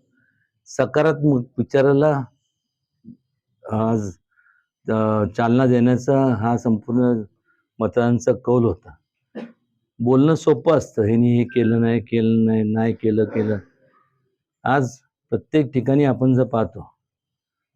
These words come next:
तर ह्या अगोदर सुद्धा अनेक लोकांना संध्या होत्या, पण त्यांनी केलं नाही. हा जिल्हा एका काळी, अ, कैलासवासी माननीय आदरणीय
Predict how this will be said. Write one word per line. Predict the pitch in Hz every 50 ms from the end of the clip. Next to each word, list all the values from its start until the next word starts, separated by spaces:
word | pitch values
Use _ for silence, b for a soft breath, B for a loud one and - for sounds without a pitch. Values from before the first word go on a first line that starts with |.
| _ _ -
तर |
ह्या | 120 110 123 139 147
अगोदर | 147 135 135 143 143 151
सुद्धा | 135 143 - 143 139 156 156 160 165 165 156 - - - -
अनेक | 127 127 151 151 139
लोकांना | 139 131 123 139 143 143 123
संध्या | - - 127 127 127 139 139
होत्या, | 135 127 131 127 110 101 - - 104
पण | 90 - 117 113 107
त्यांनी | 117 117 123 123
केलं | 123 - - 127 123 127 120
नाही. | 107 - - _ _ _ _ _ _ _ _ _ _ _ _ _ _ _
हा | 107 113 127 135
जिल्हा | 123 113 120 120 120 120 135 139
एका | 131 120 - 135
काळी, | 123 127 131 123 120 123 131 135 131 131 131 - - - _ _ _ _ _ _ _ -
अ, | 107 107 113 104 98 104 101 98 92 90 - _ _ _ _ _ _ _ _ _
कैलासवासी | - 110 110 113 120 113 - 120 110 101 - - 123 117 117 117
माननीय | 113 113 110 110 113 113 113 113 113 110 110 110 104 - - _ _ _ _ _ _ _
आदरणीय | 98 101 92 113 110 104 110 117 117